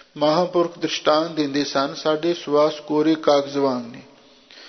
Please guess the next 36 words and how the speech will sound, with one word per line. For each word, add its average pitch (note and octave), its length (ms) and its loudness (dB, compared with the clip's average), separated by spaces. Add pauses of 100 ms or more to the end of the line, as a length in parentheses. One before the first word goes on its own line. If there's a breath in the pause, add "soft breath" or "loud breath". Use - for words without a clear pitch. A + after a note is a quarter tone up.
(480 loud breath)
ਤੇ F3 120 4
ਜਦੋਂ E3 280 2
ਕਿਸੇ F#3+ 300 0
ਕਾਗਜ਼ F3 460 2
ਤੇ F#3 180 2
ਮੋਹਰ F#3+ 380 4
ਲੱਗ F3 160 4
ਜਾਵੇ C#3+ 420 2
ਨਾ, F#3 200 0
ਫਿਰ F3 280 0
ਉਹਦੀ F#3 260 4
ਕੀਮਤ D#3 480 -2
ਪੈਂਦੀ B2 460 -10
ਹੈ। C3 60 -20 (1160 soft breath)
ਹੁਣ D#3+ 220 -4
ਅਸ਼ਟਾਮ E3+ 500 0
ਦੇ G3 160 4
ਕਾਗਜ਼ D3+ 520 4 (760)
ਹੁੰਦੇ C3 280 -4
ਤਾਂ D#3+ 220 2
ਉਹ F3+ 260 4
ਵੀ G3+ 300 0 (180)
ਕਾਗਜ਼ੀ F3 460 2
ਹੁੰਦੇ D3+ 320 0
ਨੇ, C3+ 180 -4 (580 loud breath)
ਆ D#3 120 6
ਜਿਹੜੇ D#3+ 460 0 (760 loud breath)
ਡਾਲਰ C#3 480 2
ਨੇ, C#3+ 380 -2
ਨੋਟ D#3 500 2
ਨੇ, D3+ 340 -2
ਇਹ F3 120 2
ਵੀ G#3+ 140 -4
ਤਾਂ G3+ 160 2
ਕਾਗਜ਼ੀ F3 600 2
ਹੈ, F#3 140 -2